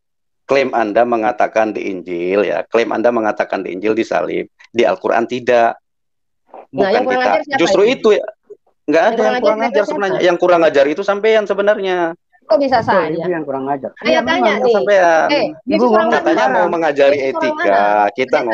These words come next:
Speaker 2: tanya.
Speaker 3: Nah.
Speaker 1: Gini
Speaker 2: Saya
Speaker 1: loh,
Speaker 2: tanya,
Speaker 1: Bu, ya.
Speaker 2: Yesus orang mana?
Speaker 1: Sampean,
Speaker 2: Yesus orang
Speaker 1: sampean
Speaker 2: mana?
Speaker 1: tanya,
Speaker 2: Biar
Speaker 1: sampean
Speaker 2: cepat
Speaker 1: tanya,
Speaker 2: nih ya.
Speaker 1: saya
Speaker 2: Biar
Speaker 1: coba mau
Speaker 2: cepat, biar
Speaker 1: jawab.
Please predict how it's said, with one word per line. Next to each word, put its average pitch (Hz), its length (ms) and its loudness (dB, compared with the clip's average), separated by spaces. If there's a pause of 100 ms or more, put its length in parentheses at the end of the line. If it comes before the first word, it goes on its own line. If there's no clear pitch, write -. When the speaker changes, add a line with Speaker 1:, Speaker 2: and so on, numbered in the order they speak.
Speaker 2:
tanya. 123 220 0 (580)
Speaker 3:
Nah. 160 240 0
Speaker 1:
Gini - 0 -
Speaker 2:
Saya 185 160 2
Speaker 1:
loh, 143 80 2
Speaker 2:
tanya, - 0 -
Speaker 1:
Bu, 104 80 -2
ya. - 160 0
Speaker 2:
Yesus - 160 -12
orang 294 160 -4
mana? 294 240 -4
Speaker 1:
Sampean, 175 320 4
Speaker 2:
Yesus 370 80 -2
orang - 160 -4
Speaker 1:
sampean 175 240 2
Speaker 2:
mana? 202 80 -4
Speaker 1:
tanya, 143 320 2
Speaker 2:
Biar 135 160 2
Speaker 1:
sampean 156 320 0
Speaker 2:
cepat 175 80 -2
Speaker 1:
tanya, 110 160 2
Speaker 2:
nih - 80 2
ya. 107 80 0
Speaker 1:
saya 127 160 2
Speaker 2:
Biar 170 160 2
Speaker 1:
coba 123 160 2
mau 123 80 4
Speaker 2:
cepat, 143 80 2
biar 160 80 0
Speaker 1:
jawab. 170 240 4